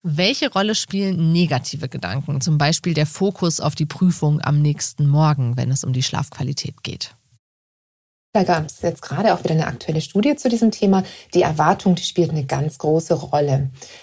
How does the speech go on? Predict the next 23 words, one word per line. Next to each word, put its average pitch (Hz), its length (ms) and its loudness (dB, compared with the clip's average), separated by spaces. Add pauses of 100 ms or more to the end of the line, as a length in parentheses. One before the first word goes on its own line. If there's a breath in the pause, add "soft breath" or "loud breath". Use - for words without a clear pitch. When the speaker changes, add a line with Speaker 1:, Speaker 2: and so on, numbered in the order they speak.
Speaker 2:
Also 143 300 -2
wenn 156 140 0
ich - 100 -8
erwarte, 180 600 2
dass 185 240 4
ich - 160 0
nicht 233 160 4
so 202 80 -2
gut 185 180 0
schlafen 165 320 0
werde, 151 160 -2
dann 156 180 -4
ist - 160 -10
die - 60 -6
Wahrscheinlichkeit 175 640 -4
auch - 180 -8
relativ 220 640 2
hoch, 185 220 4
dass 165 180 -4
ich 160 100 -8
nicht 156 200 -2
so 160 80 -4
gut 147 240 -8